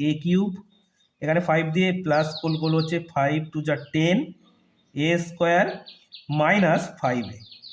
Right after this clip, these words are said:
এটা প্রথম আসলো, এই পর্যন্ত বোঝা গেছে। এবার এই কত আমাদের এই চোদ্দো দিয়ে গুণ করতে হবে, তাহলে এখানে আছে বিয়োগ,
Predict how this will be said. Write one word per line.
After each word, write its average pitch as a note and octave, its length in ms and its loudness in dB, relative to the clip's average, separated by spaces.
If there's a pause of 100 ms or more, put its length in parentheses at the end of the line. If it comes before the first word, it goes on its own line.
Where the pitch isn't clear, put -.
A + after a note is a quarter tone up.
এটা D#3 200 0
প্রথম F3+ 200 2 (100)
আসলো, F#3+ 200 0 (880)
এই F3+ 120 0
পর্যন্ত G3+ 300 2
বোঝা G#3 180 4
গেছে। G#3 160 0 (580)
এবার G#3 240 6
এই A3+ 120 2
কত G#3 120 2 (100)
আমাদের A3 300 4 (160)
এই G3+ 60 2 (100)
চোদ্দো F#3+ 300 2
দিয়ে A3 160 4
গুণ A3 160 4
করতে G#3+ 240 0
হবে, A3 120 0 (100)
তাহলে F3+ 180 2 (560)
এখানে G3+ 220 4
আছে G3+ 120 2 (100)
বিয়োগ, G#3+ 240 4